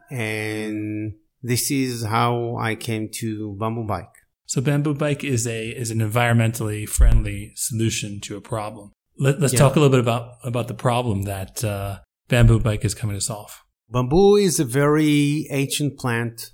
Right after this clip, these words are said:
Speaker 1: It's a very strong plant, been used for building palaces in India.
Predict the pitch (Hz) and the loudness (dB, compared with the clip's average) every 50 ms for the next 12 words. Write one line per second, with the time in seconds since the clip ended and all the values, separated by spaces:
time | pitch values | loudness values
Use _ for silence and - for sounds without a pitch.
0 | - _ _ _ - - - - - 135 113 104 120 131 135 143 147 143 120 - | -20 _ _ _ -6 -4 -4 -2 -2 -4 -4 -2 0 2 2 2 2 0 0 -2
1 | - - 160 151 151 156 147 - - 175 165 165 165 170 160 160 - - - - | -2 0 0 2 2 0 -2 -2 -2 -2 0 0 0 0 -2 -4 -6 -12 -16 -16
2 | - - _ _ _ _ _ 131 131 123 120 117 117 117 117 131 147 160 170 170 | -18 -20 _ _ _ _ _ -6 -4 -4 -4 -6 -6 -6 -4 -2 0 2 0 0
3 | 156 143 - - - - 165 160 156 156 151 151 147 143 143 139 131 - - _ | -2 -4 -6 -8 -8 -6 -4 -2 0 0 2 2 2 2 2 2 0 -2 -8 _
4 | _ _ _ _ - 165 165 160 156 156 139 123 120 113 - 117 - 110 120 131 | _ _ _ _ -2 0 0 0 0 0 2 2 0 -2 0 2 2 2 2 2
5 | 143 139 - - 175 170 165 160 160 156 143 123 104 82 131 113 110 113 117 127 | -2 -4 -4 -2 0 0 2 0 0 -2 -4 -6 -6 -6 -6 -6 -4 -4 -4 -2
6 | 127 135 143 143 143 143 147 139 135 | 0 2 2 2 2 2 0 -2 -6